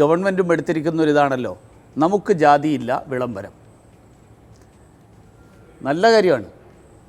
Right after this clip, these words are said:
ശ്രീനാരായണ ഗുരുദേവൻ ഏതർത്ഥത്തിലാണ് അത് പറഞ്ഞത്? ശ്രീനാരായണ ഗുരുദേവൻ അങ്ങേയറ്റത്തെ വേദാന്തിയായിരുന്നു. ആ വേദാന്തി എന്നുള്ള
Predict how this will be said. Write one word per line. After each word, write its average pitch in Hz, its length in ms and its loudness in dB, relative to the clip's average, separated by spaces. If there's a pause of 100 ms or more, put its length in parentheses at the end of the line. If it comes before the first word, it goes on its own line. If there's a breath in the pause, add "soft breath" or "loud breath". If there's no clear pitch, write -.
(260)
ശ്രീനാരായണ 233 580 6 (140)
ഗുരുദേവൻ 202 580 4 (720)
ഏതർത്ഥത്തിലാണ് 208 1040 2
അത് 175 80 -2 (100)
പറഞ്ഞത്? 151 380 -2 (420)
ശ്രീനാരായണ 233 460 0 (100)
ഗുരുദേവൻ 202 460 2 (720 soft breath)
അങ്ങേയറ്റത്തെ 196 400 0 (100)
വേദാന്തിയായിരുന്നു. 151 600 0 (960 soft breath)
ആ - 20 8 (180)
വേദാന്തി 233 600 6
എന്നുള്ള 220 280 4